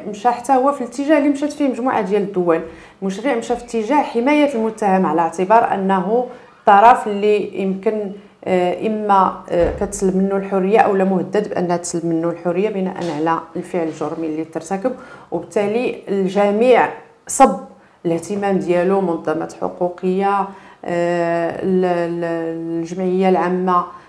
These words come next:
ال-، الأمم المتحدة كلها صدرات مجموعة ديال القرارات ومجموعة ديال الاتفاقيات على أساس توفر الحماية والضمانات المحاكمة العادلة للمتهم، في حين تغفلات الضحية.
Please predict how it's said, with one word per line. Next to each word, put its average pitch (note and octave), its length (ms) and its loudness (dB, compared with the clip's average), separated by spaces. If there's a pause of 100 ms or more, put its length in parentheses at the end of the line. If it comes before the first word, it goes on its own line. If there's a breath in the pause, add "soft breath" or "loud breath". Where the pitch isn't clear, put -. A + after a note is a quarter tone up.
(140 loud breath)
ال-، F3 220 -4
الأمم F#3 340 0
المتحدة G3 760 -2 (120)
كلها G3+ 300 0
صدرات F3 560 0
مجموعة G#3 440 -2
ديال G#3 420 -4
القرارات G3+ 960 0
ومجموعة E3+ 440 -2
ديال G3 140 -2
الاتفاقيات G3 600 -4
على G3 200 -2
أساس - 380 -4
توفر G3 300 -6
الحماية G3 560 -2 (360 loud breath)
والضمانات G3 580 0
المحاكمة A3 440 -2
العادلة G3 420 4
للمتهم، A3+ 800 2 (320 loud breath)
في B3 200 0
حين E4 280 8
تغفلات B3+ 520 8
الضحية. F3 580 4